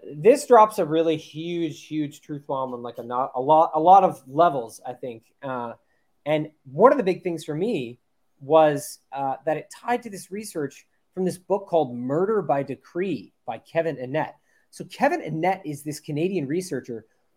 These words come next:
who has been trying to expose all the psychological operations and disinformation coming from the Canadian government surrounding the residential schools. This is, like, a, it's a great example of lim-, of a limited hangout. So what, what really piqued my interest about this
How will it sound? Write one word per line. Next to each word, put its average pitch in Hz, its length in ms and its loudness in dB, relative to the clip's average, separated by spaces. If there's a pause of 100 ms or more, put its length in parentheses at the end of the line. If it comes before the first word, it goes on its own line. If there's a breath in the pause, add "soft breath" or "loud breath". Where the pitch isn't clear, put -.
who 196 140 -8
has 208 160 -2
been 180 180 -2
trying 208 480 0
to 285 160 -10
expose 170 680 -2
all 156 220 -2
the 160 100 -4
psychological 147 760 -4
operations 135 880 -8 (320)
and 143 100 -12
disinformation 156 800 -8
coming 202 340 -4
from 202 180 -10
the 160 60 -4
Canadian 151 360 -6
government 147 380 -4 (200 soft breath)
surrounding 165 800 0
the 147 80 -2
residential 135 500 -4
schools. 117 500 -12 (380)
This 185 180 -4
is, 180 100 -6
like, 190 140 -2
a, 139 200 -8
it's 156 140 -14
a 147 80 -10 (180)
great 208 220 0
example 160 460 -4
of 131 100 -6
lim-, 139 320 -4
of 135 120 -4
a 120 80 -2
limited 135 380 -4
hangout. 120 420 -12 (600)
So 180 420 4
what, 139 380 -2
what 160 220 2
really 247 200 4
piqued 202 300 -10
my 170 100 0
interest 190 380 -4
about 139 400 -2
this 156 420 -4